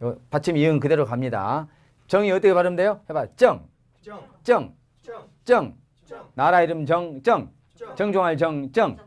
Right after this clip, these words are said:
Speaker 2: 정.
Speaker 1: 요런 것은 그냥 그대로 발음도 똑같잖아요. 성조만 좀 들어가지. 자, 고리 환자. 고리 환자.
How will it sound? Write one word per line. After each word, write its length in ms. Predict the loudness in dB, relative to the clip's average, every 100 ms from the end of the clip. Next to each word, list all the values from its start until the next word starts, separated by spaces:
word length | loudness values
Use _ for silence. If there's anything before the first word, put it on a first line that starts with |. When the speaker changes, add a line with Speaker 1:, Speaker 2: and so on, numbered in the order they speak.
| _
Speaker 2:
정. 220 | -20 -20 -16 -4
Speaker 1:
요런 180 | 2 4
것은 160 | 4
그냥 320 | 2 0 -2 -10 -2
그대로 420 | 6 8 6 0 _ _ _ _ _
발음도 340 | -2 0 0
똑같잖아요. 580 | 0 2 2 0 -2 -6
성조만 420 | -10 -6 -2 -2
좀 140 | -6 -10
들어가지. 500 | -12 -12 -14 -18 -20 _ _ -20 _ _ _ _ -12
자, 100 | -2
고리 220 | 2 4
환자. 440 | 4 0 -4 -6 -14 _ _ _ _
고리 240 | -6 -4
환자. 420 | -2 -4 -6 -10